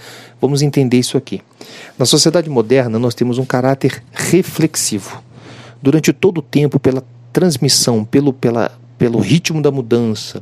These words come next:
pelo escopo da mudança, olha eu tratando novamente das descontinuidades, e pela natureza das instituições,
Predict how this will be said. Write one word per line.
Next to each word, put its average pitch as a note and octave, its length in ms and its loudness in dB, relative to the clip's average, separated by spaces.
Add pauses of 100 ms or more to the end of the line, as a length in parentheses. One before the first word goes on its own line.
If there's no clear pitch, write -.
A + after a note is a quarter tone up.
pelo G#2 160 -6
escopo F3 420 0
da D#3 100 0
mudança, A2+ 720 -2 (200)
olha A#2+ 140 4
eu C#3 80 4
tratando C3 340 0
novamente C3 400 0
das B2 120 2
descontinuidades, A#2+ 960 -2 (360)
e B2+ 60 -4
pela C3 240 0
natureza C3+ 600 2
das B2 100 -2
instituições, C#3+ 720 -2